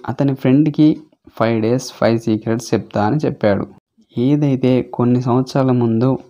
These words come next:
ఒక రిచెస్ట్ పర్సన్ దగ్గర నేర్చుకుని అవే ఈ రోజు వరకు ఫాలో అవుతూ వస్తున్నాడు. ఫస్ట్ సీక్రెట్, pay yourself first. మీకు వచ్చే శాలరీ or బిజినెస్లో వచ్చే మనీని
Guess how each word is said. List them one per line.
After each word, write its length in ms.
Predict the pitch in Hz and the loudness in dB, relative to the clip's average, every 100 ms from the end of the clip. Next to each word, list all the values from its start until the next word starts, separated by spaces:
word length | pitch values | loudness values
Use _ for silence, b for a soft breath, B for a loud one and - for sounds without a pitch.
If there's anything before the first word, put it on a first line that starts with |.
| _ | _
ఒక 220 | 131 - | -20 -6
రిచెస్ట్ 440 | 135 123 143 165 - | -4 -2 0 -2 0
పర్సన్ 320 | 156 143 143 | -6 -2 0
దగ్గర 420 | 123 110 113 139 156 _ _ | 2 0 0 -2 -4 _ _
నేర్చుకుని 800 | 127 120 120 120 - 110 110 120 123 - | -4 -2 -2 -4 -10 -4 -2 -2 -4 -6
అవే 360 | 104 143 147 - 170 | -2 0 -2 -4 -2
ఈ 180 | 131 | 2
రోజు 260 | 143 147 143 | 4 2 2
వరకు 260 | 135 123 156 | -2 -2 -6
ఫాలో 360 | - 113 113 | 0 2 2
అవుతూ 300 | 113 107 123 | 2 0 0
వస్తున్నాడు. 640 | 143 127 - 113 101 98 - - _ _ _ - | 0 0 -2 -2 0 -2 -6 -16 _ _ _ -4
ఫస్ట్ 260 | 123 - | -4 -4
సీక్రెట్, 560 | 135 127 120 117 101 - _ _ _ 131 | -2 -2 0 -2 -2 -6 _ _ _ -4
pay 160 | 127 | -2
yourself 480 | - 120 120 - 120 | 0 -2 -2 0 -2
first. 540 | 120 - 110 - - - - _ _ - | -2 -4 -2 -4 -14 -18 -20 _ _ -6
మీకు 320 | 147 156 151 | -2 0 2
వచ్చే 300 | 147 147 202 | 0 2 2
శాలరీ 640 | 196 147 139 147 160 160 - - | 2 2 2 4 4 2 0 0
or 160 | 135 - | 0 -2
బిజినెస్లో 640 | - 107 110 135 139 151 135 | -2 0 2 0 0 0 2
వచ్చే 280 | 127 - | 2 0
మనీని 480 | 123 117 117 117 139 | 2 4 4 2 0